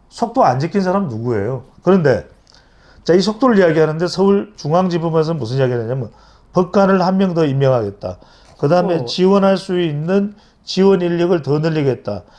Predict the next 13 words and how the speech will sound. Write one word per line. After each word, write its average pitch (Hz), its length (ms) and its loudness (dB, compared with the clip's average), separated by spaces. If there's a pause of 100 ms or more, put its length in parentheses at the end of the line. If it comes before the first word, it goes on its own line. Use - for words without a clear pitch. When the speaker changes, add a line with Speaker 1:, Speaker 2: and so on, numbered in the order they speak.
(260)
Speaker 1:
자, 120 140 -4
그토록 208 520 2
민주당에서 165 520 0
싫어하는 165 560 -2 (320)
직위원 190 500 0
판사, 127 420 -4 (340)
십이월에는 120 1040 0 (1300)
Speaker 2:
음. 104 220 -14
Speaker 1:
일 147 140 0
심 160 320 -2
결심이 135 480 0
이루어질 117 480 -2
겁니다. 131 440 -2